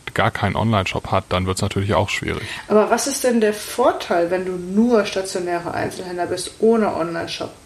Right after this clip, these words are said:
Speaker 1: Ich weiß gar nicht, ich
Speaker 2: Also
Speaker 1: glaube nicht, dass es, ich, ich weiß nicht, ob
Speaker 2: ich,
Speaker 1: das einen Vorteil
Speaker 2: ich,
Speaker 1: hat.
Speaker 2: ja, genau. Gibt es denn eigentlich einen, gibt es denn einen Vorteil, das nicht zu tun? Jetzt, äh, speziell auf die Corona-Krise. Wenn man sagt, so jetzt, wir überstehen das,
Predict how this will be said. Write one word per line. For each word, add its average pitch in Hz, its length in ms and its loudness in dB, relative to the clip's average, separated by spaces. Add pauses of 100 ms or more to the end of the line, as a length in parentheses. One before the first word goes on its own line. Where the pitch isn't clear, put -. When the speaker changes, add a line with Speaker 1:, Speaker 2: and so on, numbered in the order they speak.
(640)
Speaker 1:
Ich 107 160 0
weiß 123 160 4
gar - 140 2
nicht, 98 160 2
ich 101 180 0
Speaker 2:
Also - 140 2
Speaker 1:
glaube 92 160 2
nicht, 101 180 0
dass 113 140 0
es, - 220 -4 (260)
ich, 101 160 0 (340)
ich - 120 -6
weiß 113 180 2
nicht, - 180 0
ob - 140 -2
Speaker 2:
ich, - 120 -2
Speaker 1:
das 101 120 2
einen 101 100 -2
Vorteil 98 360 0
Speaker 2:
ich, - 60 2
Speaker 1:
hat. 92 120 -2
Speaker 2:
ja, 330 140 4
genau. 214 260 2
Gibt 302 220 2
es 392 100 2
denn 254 140 0
eigentlich 254 400 0
einen, 226 360 4
gibt - 200 -2
es - 160 -6
denn 220 240 0 (100)
einen 208 240 0
Vorteil, 226 480 2
das 208 320 0 (140)
nicht 381 420 0 (100)
zu - 140 -6
tun? 302 320 0
Jetzt, - 300 -4 (440)
äh, 220 160 -4
speziell 262 360 -2
auf 269 120 -2
die 233 100 -6
Corona-Krise. 214 1000 0 (560)
Wenn 226 80 2
man 233 120 4
sagt, 233 180 2
so - 60 -2
jetzt, 254 360 -2
wir 233 80 6
überstehen 233 440 4
das, 320 300 4